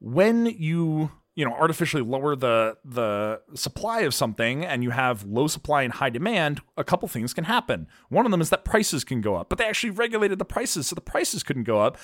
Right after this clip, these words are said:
So what actually happened was you're not able, you, you can only make so much money and you can't have more taxi drivers. And so what happened was just the incentive was to be lazy and not care, was to invest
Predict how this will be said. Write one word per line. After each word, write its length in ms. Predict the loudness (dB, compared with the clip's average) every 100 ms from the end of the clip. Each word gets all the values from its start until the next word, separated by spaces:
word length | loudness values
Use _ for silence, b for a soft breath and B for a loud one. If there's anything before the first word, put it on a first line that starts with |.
| B -4
So 120 | 0
what 100 | 2
actually 220 | 2 0
happened 480 | 0 0 2 2 4
was 380 | 6 6 4 -4 B B 0
you're 120 | 4
not 220 | 4 4
able, 180 | 0 -2
you, 220 | -4 -6
you 140 | -8 -2
can 100 | 0
only 180 | 2 2
make 160 | 0
so 140 | 2 0
much 180 | 0
money 400 | 0 0 0 -4
and 320 | -2 2 4 2
you 140 | -2
can't 280 | -4 -4 0
have 220 | 0 0
more 200 | -2 -2
taxi 340 | -2 -4 -4
drivers. 540 | 0 4 4 4 2 -2 B B 0
And 140 | 0
so 80 | 2
what 100 | 0
happened 360 | 2 0 2
was 120 | 0 0
just 160 | -2
the 120 | 0
incentive 440 | 0 0 -2 -2 0
was 120 | 0
to 80 | 0
be 100 | 2
lazy 440 | 4 2 2 0
and 80 | 2
not 180 | 2 2
care, 440 | -2 0 0 -2 b b 0
was 140 | 2
to 240 | 2 2 2
invest 540 | 0 2 2 2 -4